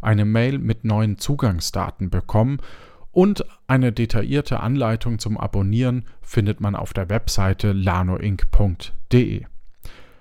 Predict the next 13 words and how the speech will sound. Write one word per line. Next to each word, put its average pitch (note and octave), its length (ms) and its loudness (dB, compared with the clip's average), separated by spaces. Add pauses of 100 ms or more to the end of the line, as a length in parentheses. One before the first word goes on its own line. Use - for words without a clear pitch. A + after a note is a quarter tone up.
(380)
Jetzt A2+ 140 2
ist D#3 160 4
es D3 160 2
so, D#3+ 160 6
dass C3 180 2
ich B2+ 140 0
aus A#2 180 0
Datensparsamkeitsgründen A#2 2250 0
nicht C3+ 480 -2
alle A#2+ 220 2
Mailadressen A2 880 0
bei G2 140 2
mir G#2 320 2